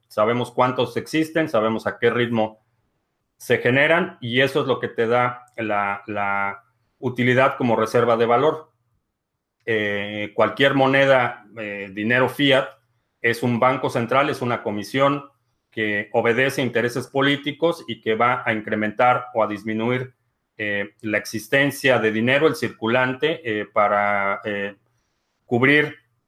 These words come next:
eh, necesidades de los gobiernos en, en, eh, en turno.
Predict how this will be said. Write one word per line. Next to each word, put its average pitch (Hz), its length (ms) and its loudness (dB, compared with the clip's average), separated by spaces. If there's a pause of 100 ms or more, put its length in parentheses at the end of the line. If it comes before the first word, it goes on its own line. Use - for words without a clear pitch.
(100)
eh, 107 480 -6 (480)
necesidades 127 920 0
de 104 500 2
los 104 160 -4
gobiernos 120 480 0
en, 117 300 -4
en, 110 420 -6 (1120)
eh, 107 400 -2
en 117 160 2
turno. 165 560 2